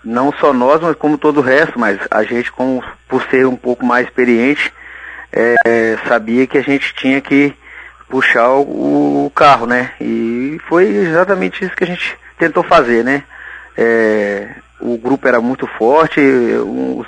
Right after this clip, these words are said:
meninos jovens de muito talento, e o professor Tencati com, com muita sabedoria soube é, levar esse grupo aí na mão aí, é, do início até o fim.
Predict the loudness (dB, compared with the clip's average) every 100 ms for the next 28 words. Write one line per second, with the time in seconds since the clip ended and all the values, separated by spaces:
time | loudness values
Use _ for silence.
0 | -6 -2 0 0 0 0 0 -2 -10 -18
1 | -20 -20 -20 -20 -8 -2 0 0 2 4
2 | 4 4 2 2 2 2 -2 -14 -20 -20
3 | -20 -8 0 4 4 4 2 0 -2 -4
4 | -4 -2 0 0 0 -2 0 0 -2 -2
5 | -2 -2 -8 _ -4 0 2 2 2 4
6 | 4 2 0 0 2 2 4 4 2 0
7 | 0 0 2 0 -2 -20 -12 -4 0 2
8 | 2 4 2 2 2 2 2 0 0 -4
9 | -2 -2 0 0 -2 -2 -2 0 0 2
10 | 4 4 2 0 -2 -2 -6 -2 -2 -2
11 | -8